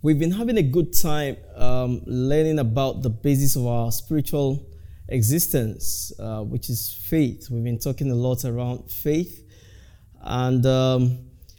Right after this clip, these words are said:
uh, we also talked about, uh, pathways for manifesting heaven.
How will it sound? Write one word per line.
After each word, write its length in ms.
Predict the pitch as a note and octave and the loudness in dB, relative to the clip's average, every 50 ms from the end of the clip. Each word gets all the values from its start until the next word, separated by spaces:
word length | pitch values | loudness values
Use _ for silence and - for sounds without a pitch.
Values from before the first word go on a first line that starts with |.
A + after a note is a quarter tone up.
| - - - - - - - - - - | -20 -20 -20 -20 -20 -20 -20 -20 -18 -14
uh, 320 | - A2 A#2 A#2+ B2+ B2+ C3 | -10 -6 -4 -2 0 0 2
we 120 | C#3+ - - | 0 0 0
also 320 | D#3 F#3 F#3 - - E3 | 2 8 10 10 10 10
talked 320 | - - F#3 D#3 D3+ - D3 | 10 8 6 6 4 2 0
about, 520 | B2+ B2 D3+ D3 D3 C#3 - - - - | 2 4 4 4 4 4 0 -2 -2 0
uh, 340 | D3+ C#3 C3+ C3 B2+ A#2 - - - - - _ - - - - - - - - - - - - - - | 2 2 4 4 2 0 -2 -6 -12 -20 -20 _ -20 -20 -20 -20 -20 -20 -20 -20 -20 -20 -20 -18 -12 -4
pathways 600 | - F#3+ F3 - - F3 E3+ D#3+ D#3 C3+ - - | 0 0 0 0 2 4 6 8 8 6 6 2
for 380 | - - D#3 C#3+ C3+ C3 C3 B2 | 0 2 4 4 6 4 4 4
manifesting 720 | C3 C3 C3 C3+ B2 - D#3+ D#3 - - - E3+ D#3 D3+ | 2 2 2 0 0 0 0 0 0 0 0 0 0 -2
heaven. 720 | B2+ - - F3+ F3+ F#3 D3+ C#3+ C#3 B2+ A2 G2+ C#3+ B2 | -2 -2 -2 0 2 2 4 2 2 2 2 0 -2 -6